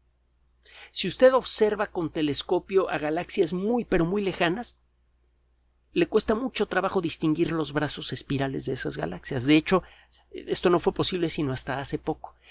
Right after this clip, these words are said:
Lo único que logra distinguir es el corazón de la galaxia. Por alguna razón, muchas galaxias muy antiguas tienen un corazón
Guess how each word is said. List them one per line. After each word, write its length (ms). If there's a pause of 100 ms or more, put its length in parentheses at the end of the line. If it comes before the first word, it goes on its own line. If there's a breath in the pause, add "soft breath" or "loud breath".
(120 soft breath)
Lo 140
único 280
que 100
logra 280
distinguir 480
es 160
el 120
corazón 640
de 100
la 140
galaxia. 480 (1040)
Por 160
alguna 320
razón, 320
muchas 320
galaxias 540
muy 240
antiguas 420
tienen 220
un 120
corazón 380